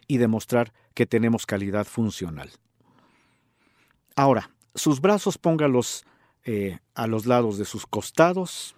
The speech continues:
en reposo, pero haga ejercicio levantando los hombros. Puede usted hacerlo al mismo tiempo, un hombro,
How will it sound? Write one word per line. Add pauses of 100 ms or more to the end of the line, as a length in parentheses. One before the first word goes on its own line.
en
reposo, (800)
pero
haga
ejercicio (560)
levantando
los
hombros. (1500)
Puede
usted
hacerlo (200)
al
mismo
tiempo,
un
hombro,